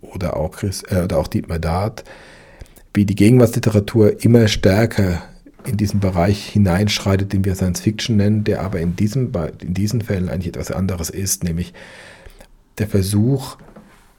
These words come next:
aus dem Weltall her sich neu zu erschreiben, dann merken wir, dass die Literatur versucht, sich neue Leser außerhalb der Erde zu suchen und sie offensichtlich auch findet.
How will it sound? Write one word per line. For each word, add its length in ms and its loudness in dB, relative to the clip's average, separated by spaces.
aus 160 -4
dem 160 4
Weltall 400 2
her 480 0
sich 160 -6
neu 240 2
zu 160 -6
erschreiben, 920 -2
dann 160 -2
merken 360 -2
wir, 260 4
dass 200 -2
die 60 -2
Literatur 680 0
versucht, 640 -6
sich 180 -2
neue 220 4
Leser 380 0
außerhalb 480 -2
der 140 -4
Erde 320 -6
zu 140 -6
suchen 460 -6
und 440 -2
sie 180 2
offensichtlich 520 -2
auch 140 -8
findet. 440 -10